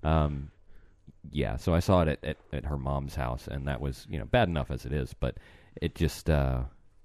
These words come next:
it was painful. I mean, I, I, I don't remember anything in that movie that stood out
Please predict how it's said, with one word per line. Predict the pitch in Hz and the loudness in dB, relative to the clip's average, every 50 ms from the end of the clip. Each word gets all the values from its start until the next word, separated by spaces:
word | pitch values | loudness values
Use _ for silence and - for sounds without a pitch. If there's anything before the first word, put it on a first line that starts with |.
| - _ _ _ - - _ - - - _ - | -20 _ _ _ -20 -20 _ -20 -20 -20 _ 0
it | - 170 | 2 4
was | 208 233 - | 4 4 4
painful. | - - 151 190 190 - - - - - - | 4 4 4 4 2 0 -6 -8 -6 -4 -2
I | 95 | 0
mean, | 107 101 104 | 2 2 2
I, | 107 113 101 - | 2 0 0 -2
I, | - 107 110 - - - - - - _ _ _ - _ _ - _ _ _ _ - - - - | -4 -4 -4 -4 -8 -20 -20 -20 -20 _ _ _ -20 _ _ -20 _ _ _ _ -20 -16 -8 -2
I | - 107 | 2 2
don't | 123 143 - | 2 2 2
remember | 127 113 104 107 110 113 110 110 107 101 101 - - | 2 4 6 6 6 6 6 6 6 6 2 0 -2
anything | 110 113 117 113 - - 110 101 98 98 92 85 - | -2 0 0 0 2 2 2 2 2 0 -2 -4 -4
in | 101 95 90 | -2 0 2
that | 87 85 - 92 | 2 0 0 2
movie | 95 92 90 78 82 78 73 76 76 - - _ _ - - _ - _ _ _ - - - - - - - - _ - - - _ - _ - - - - - 82 - - | 2 4 4 4 4 2 0 0 -4 -6 -12 _ _ -20 -20 _ -20 _ _ _ -20 -20 -20 -20 -20 -20 -20 -20 _ -20 -20 -20 _ -20 _ -20 -20 -20 -20 -20 -18 -8 -4
that | 82 90 - - - _ - | -2 -2 -2 -4 -10 _ -18
stood | - - - - - 117 113 104 | -16 -14 -6 2 6 8 8 8
out | 98 101 92 80 73 - | 8 6 4 4 2 -2